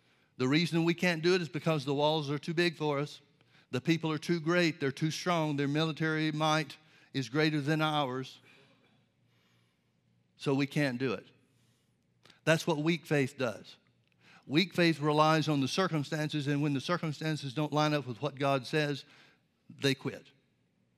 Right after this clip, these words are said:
But Abraham was not weak in faith. So what did he do? What was necessary for him to do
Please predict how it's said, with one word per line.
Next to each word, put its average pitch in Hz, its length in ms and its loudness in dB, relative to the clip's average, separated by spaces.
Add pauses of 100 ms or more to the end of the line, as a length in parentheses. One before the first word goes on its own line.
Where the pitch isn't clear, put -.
(800)
But 123 120 0
Abraham 135 420 0
was 117 140 -4
not 139 300 0
weak 127 200 -8
in 113 160 -6
faith. 113 280 -12 (840)
So 160 180 -2
what 160 220 0
did 156 140 0
he 156 100 2
do? 156 460 -4 (1120)
What 170 160 2
was 175 180 0
necessary 160 640 0
for 147 160 -4
him 160 220 0
to 151 120 -4
do 139 400 -2